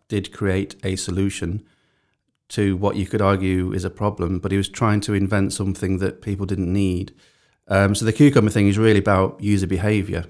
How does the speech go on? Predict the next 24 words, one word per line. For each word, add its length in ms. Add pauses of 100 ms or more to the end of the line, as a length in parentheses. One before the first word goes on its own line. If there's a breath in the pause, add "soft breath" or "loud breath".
(200)
Um, 460 (480 loud breath)
so, 600 (380)
um, 640
it 120
just 260
kind 160
of 60
demonstrates 500
that 60
you 100
can 100
design 260
a 60
product, 420
but 120
you 140
ha-, 140
if 160
you 80
haven't 280
thought 240
about 220
the 120
user, 540